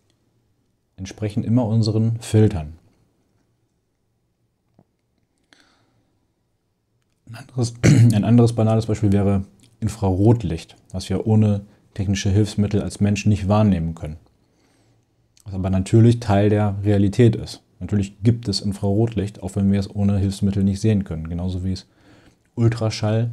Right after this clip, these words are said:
gibt, aber wir ihn ohne Hilfsmittel nicht wahrnehmen können.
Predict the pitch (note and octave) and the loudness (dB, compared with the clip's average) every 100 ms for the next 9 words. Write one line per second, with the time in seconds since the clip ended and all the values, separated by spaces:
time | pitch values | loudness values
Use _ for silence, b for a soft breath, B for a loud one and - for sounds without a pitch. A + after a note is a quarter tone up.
0 | - G2 A#2+ A#2+ G2+ F#2+ F2+ G#2 G2 G#2 | -4 0 0 0 -2 -2 0 0 -2 0
1 | G#2 G2 G#2 - G2+ G#2+ G#2 - G2 F#2+ | 0 0 -2 -2 -2 0 -2 -2 -4 0
2 | A2 F#2+ E2 D#2+ - | 0 0 -2 -8 -12